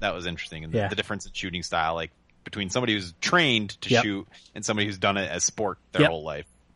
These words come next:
Speaker 2: Yeah. Yeah, I did notice some of those differences. It wa-, it was very interesting to watch.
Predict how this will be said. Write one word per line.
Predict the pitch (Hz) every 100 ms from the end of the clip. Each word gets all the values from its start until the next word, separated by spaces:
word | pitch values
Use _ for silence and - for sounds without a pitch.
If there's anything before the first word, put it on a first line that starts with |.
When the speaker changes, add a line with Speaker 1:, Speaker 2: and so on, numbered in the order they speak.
| _
Speaker 2:
Yeah. | 113 104 - _ _ _ -
Yeah, | 110
I | 113
did | 127
notice | 123 117
some | - 104
of |
those | 95
differences. | 101 95 98 101
It | 110
wa-, | 165
it | 156
was | 143 120
very | 131 123
interesting | 107 113 98 95
to |
watch. | - - - -